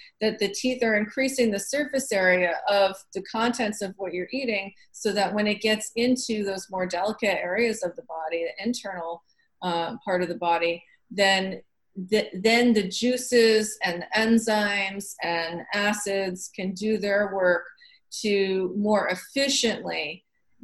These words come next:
get at the nutrients and pull them out and distribute them to the other tissues in the body, and to, and, and then send forward and down and out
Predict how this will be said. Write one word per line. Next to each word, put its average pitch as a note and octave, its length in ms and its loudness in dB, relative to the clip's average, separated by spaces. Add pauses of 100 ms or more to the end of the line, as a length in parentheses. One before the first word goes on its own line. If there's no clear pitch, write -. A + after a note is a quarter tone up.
get A3 280 6
at G3+ 180 6
the G3+ 80 -2
nutrients G3 800 -2
and F3+ 180 -6
pull G3 260 -2
them F#3 200 -2
out F3 300 -2 (140)
and F3+ 140 -6
distribute F#3+ 560 -4
them F3 160 -6
to F#3 160 -8
the F3 100 -2
other E3+ 220 0
tissues F3+ 440 -6
in E3+ 100 -6
the E3 80 -6
body, D#3+ 500 -2 (640)
and F#3 240 2
to, F3+ 720 2 (100)
and, F3+ 240 0
and F#3+ 220 0
then F#3 380 4
send F#3+ 520 0 (300)
forward F#3 640 0 (100)
and E3+ 300 -4
down F3+ 380 0
and E3 220 -6
out F3+ 400 -2